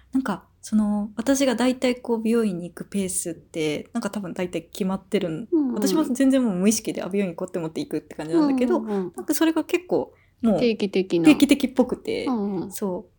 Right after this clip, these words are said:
Speaker 1: う。で、なんか、三ヶ月とかある、半年くらいのスパンで、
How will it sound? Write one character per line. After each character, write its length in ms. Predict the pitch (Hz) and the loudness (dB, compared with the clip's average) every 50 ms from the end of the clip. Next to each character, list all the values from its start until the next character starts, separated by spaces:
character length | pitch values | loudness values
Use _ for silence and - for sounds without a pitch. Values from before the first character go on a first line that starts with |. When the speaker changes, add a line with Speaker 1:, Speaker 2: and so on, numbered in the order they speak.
| _ _ - | _ _ -2
Speaker 1:
う。 20 | |
で、 80 | 302 294 | 0 2
な 120 | 247 285 | 2 0
ん 40 | 285 | 0
か、 220 | - 208 190 190 - - _ _ _ _ - - - - | 0 -2 -4 -6 -10 -18 _ _ _ _ -20 -20 -14 -10
三 480 | - - 254 269 294 320 330 330 320 320 - | -6 -4 -2 0 0 0 -2 -2 -6 -8 -8
ヶ 140 | - 320 320 | -6 -2 0
月 240 | - 311 - - - | 0 0 0 -2 -4
と 100 | - 175 | -6 -10
か 160 | - - 170 | -10 -10 -10
あ 40 | 170 | -10
る、 100 | 170 175 - | -12 -14 -4
半 240 | - 208 262 285 | 0 2 2 2
年 300 | 285 - 311 302 - - | 2 0 0 0 -2 -4
く 140 | - - 330 | -4 -6 -6
ら 120 | 311 254 208 | -4 -4 -4
い 60 | 180 | -4
の 140 | 170 170 170 | -6 -8 -10
ス 120 | - - | -12 -6
パ 160 | - 208 202 | -2 -2 -2
ン 100 | 185 170 | -2 -2
で、 280 | 165 165 170 165 165 | -6 -8 -8 -8 -10